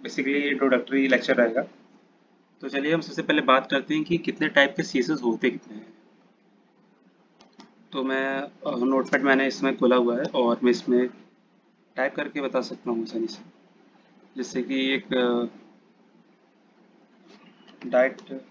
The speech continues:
clear understood हो जाएगा सब कुछ। तो सबसे पहला जो सीएसएस होता है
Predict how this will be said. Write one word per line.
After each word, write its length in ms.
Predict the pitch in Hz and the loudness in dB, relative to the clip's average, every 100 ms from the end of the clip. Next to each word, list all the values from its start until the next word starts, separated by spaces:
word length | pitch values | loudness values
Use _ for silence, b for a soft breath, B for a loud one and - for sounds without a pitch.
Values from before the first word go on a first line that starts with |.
| - - _ _ _ _ _ _ _ _ _ _ - | -20 -20 _ _ _ _ _ _ _ _ _ _ -14
clear 320 | 131 135 139 | -6 -4 -2
understood 540 | 120 135 120 - 131 - - - - - - - - | -4 -4 -6 -4 -6 -6 -10 -12 -20 -20 -20 -20 -8
हो 60 | 127 | -2
जाएगा 240 | 120 113 | 0 -2
सब 200 | 110 123 | -6 -10
कुछ। 200 | 95 - - _ _ _ _ _ _ _ _ _ _ _ _ _ _ _ _ - _ - - - - - - - - _ _ - _ _ _ - _ _ _ _ - - - _ _ - _ - | -12 -16 -18 _ _ _ _ _ _ _ _ _ _ _ _ _ _ _ _ -20 _ -20 -6 -2 -2 -4 -14 -20 -20 _ _ -20 _ _ _ -20 _ _ _ _ -20 -20 -20 _ _ -20 _ -10
तो 120 | 139 | -6
सबसे 220 | 135 - | -4 -2
पहला 220 | 175 165 170 | 2 4 4
जो 100 | 170 | 2
सीएसएस 420 | - 131 160 143 | 2 2 2 2
होता 260 | 131 127 120 | 4 4 4
है 180 | 151 | 0